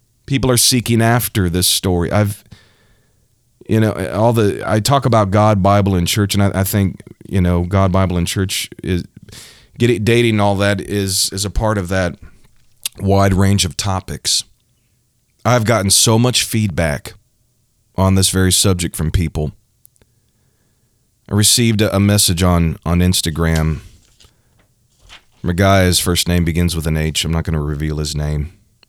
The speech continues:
He messaged me and said, "I just listened to your episode about dating and the will of God,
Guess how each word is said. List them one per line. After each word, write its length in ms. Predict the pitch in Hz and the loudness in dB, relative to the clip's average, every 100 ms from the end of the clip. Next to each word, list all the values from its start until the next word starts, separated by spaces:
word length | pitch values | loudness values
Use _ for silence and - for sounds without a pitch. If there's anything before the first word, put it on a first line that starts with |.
| _ _ _ _ _ _ _ _ _ _ _ _ _ _ _ - | _ _ _ _ _ _ _ _ _ _ _ _ _ _ _ -8
He 100 | 98 | 0
messaged 480 | 98 98 - 82 - | 2 4 2 -2 -4
me 120 | 92 | -2
and 100 | 85 | -2
said, 220 | - 90 | -2 -2
"I 40 | 82 | -2
just 280 | 82 90 85 | 0 -2 0
listened 280 | 85 80 | -2 -2
to 40 | 82 | -2
your 140 | 80 | 0
episode 600 | 82 - - 78 78 76 - | -2 -2 -4 -2 -4 -6 -8
about 340 | 78 80 76 | -4 -2 -2
dating 340 | 85 82 80 80 | -2 -2 -2 -2
and 100 | 80 | -2
the 60 | |
will 200 | 78 82 | -2 -4
of 140 | 80 80 | -4 -4
God, 400 | 82 80 78 | -2 -2 -4